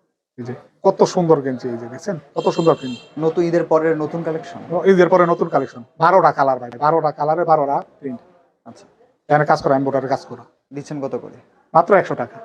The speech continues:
Speaker 2: আচ্ছা।
Speaker 1: আর আমার কাছে আরো অ্যাভেলেবল ই আছে ভাই।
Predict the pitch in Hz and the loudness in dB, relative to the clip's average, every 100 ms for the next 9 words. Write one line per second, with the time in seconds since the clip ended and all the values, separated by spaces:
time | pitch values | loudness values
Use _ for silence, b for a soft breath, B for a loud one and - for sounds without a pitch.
0 | - - - - _ _ _ _ 156 175 | -18 -18 -18 -20 _ _ _ _ 2 2
1 | 175 170 185 202 208 196 190 202 202 226 | 2 0 2 4 6 6 6 6 6 6
2 | 220 208 - 202 175 170 143 160 139 | 6 2 -2 2 2 2 -2 -4 -4